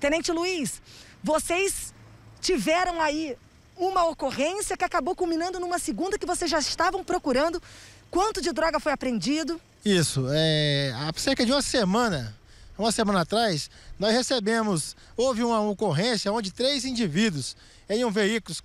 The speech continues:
Speaker 2: com essa, em um veículo com essas características desse UNO, eles chegaram até um local em Bela, setor Bela Vista, em Goiânia, e efetuaram nove disparos contra alguns indivíduos que estavam numa distribuidora.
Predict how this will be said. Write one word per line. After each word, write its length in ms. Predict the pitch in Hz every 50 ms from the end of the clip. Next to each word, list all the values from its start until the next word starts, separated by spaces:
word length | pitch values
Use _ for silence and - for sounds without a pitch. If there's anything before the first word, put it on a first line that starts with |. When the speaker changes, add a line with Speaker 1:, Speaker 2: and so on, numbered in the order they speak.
| - - -
Speaker 2:
com 160 | 196 196 220
essa, 220 | 254 254 - 262 233 190
em 180 | 185 190 208 202
um 60 | 175
veículo 340 | 190 196 208 220 185 196 -
com 100 | 208 220
essas 280 | 240 220 - 226 -
características 720 | - 226 214 196 - 185 175 208 262 233 - - 143 123 - - - - - - - -
desse 320 | 151 196 196 - - 185
UNO, 320 | 202 247 254 208 160 131 - - - - - - -
eles 320 | 208 240 247 240 208 -
chegaram 360 | - - 254 233 214 233 226
até 180 | 208 - 226 226
um 80 | 214
local 560 | 208 208 196 170 - 185 185 220 247 240 208 170
em 120 | 190 180 175
Bela, 360 | 170 202 202 190 175 170 165
setor 300 | 147 - 190 - - 202
Bela 220 | 180 190 196 180 156
Vista, 320 | 139 170 226 247 - -
em 80 | 202 180
Goiânia, 420 | 190 175 165 180 208 247 254 233 - - - - - - - -
e 120 | 214 247
efetuaram 520 | 240 - 262 247 - - 233 233 233 226 208
nove 320 | 202 214 233 262 247 233
disparos 540 | 220 240 - - - - 208 233 247 220 180
contra 460 | - 214 240 254 240 254 226 185 165 202
alguns 420 | 190 202 202 185 208 233 247 214
indivíduos 520 | 233 254 233 254 262 190 196 226 240 - -
que 100 | - 262
estavam 380 | 247 - 240 233 240 226 240
numa 220 | 247 254 247 247 226
distribuidora. 680 | - - 247 233 277 247 226 208 196 170 147 131 -